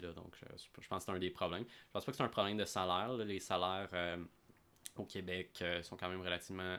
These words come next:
importants comparés aux autres provinces. Euh, puis, co-, c'est quand même compétitif par rapport aux autres milieux dans le monde, là. Euh, mais je pense pas que c'est un gros aspect actuellement, là, selon moi, là. Euh,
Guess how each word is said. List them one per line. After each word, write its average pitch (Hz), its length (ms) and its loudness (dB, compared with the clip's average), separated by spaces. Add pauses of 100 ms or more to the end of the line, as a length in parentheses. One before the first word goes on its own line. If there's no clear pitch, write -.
(120)
importants 92 440 -2
comparés 90 360 -6
aux 87 160 -2
autres 87 140 -4
provinces. 90 500 -2 (460)
Euh, 90 400 -6
puis, 90 340 -6 (260)
co-, - 140 -18 (320)
c'est - 120 -10
quand 92 140 2
même 92 80 2
compétitif 92 720 -2
par 87 120 0
rapport 90 220 -2
aux 85 120 -4
autres 95 140 -8
milieux 90 140 -2
dans 90 140 0
le 85 100 -2
monde, 87 380 -4
là. 113 180 -4 (560)
Euh, 85 640 -4 (320)
mais 90 200 -4
je - 280 -10
pense 92 160 0
pas - 80 -6
que - 60 -8
c'est - 80 -4
un 90 100 0
gros 90 320 -2
aspect 90 240 0
actuellement, 87 800 -2
là, 87 160 -4
selon 85 400 -4
moi, 85 240 -6
là. 98 260 -10 (580)
Euh, 85 280 -8